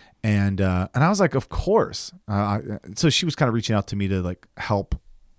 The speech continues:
navigate how to do that. And so, and so I figured out a weekend that I could do it.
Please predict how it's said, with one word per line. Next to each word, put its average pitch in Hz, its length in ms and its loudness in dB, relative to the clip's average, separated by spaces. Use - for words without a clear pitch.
navigate 98 600 -2
how 104 140 -2
to 87 80 -2
do 92 160 -4
that. 82 260 -6
And 87 180 -12
so, - 120 -18
and 107 140 0
so 107 380 2
I 113 60 -2
figured 131 260 2
out 120 240 6
a 117 40 0
weekend 104 440 2
that 92 80 -4
I 95 120 -4
could 98 160 -10
do 135 140 4
it. 135 200 2